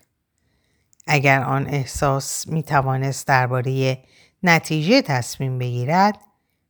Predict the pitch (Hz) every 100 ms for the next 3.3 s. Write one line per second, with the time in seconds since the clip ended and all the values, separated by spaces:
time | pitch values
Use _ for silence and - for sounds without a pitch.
0 | _ - 320 269 247 214 190 135 127 156
1 | 208 180 123 123 120 135 170 202 - 269
2 | - 120 110 120 - - - - _ _
3 | _ -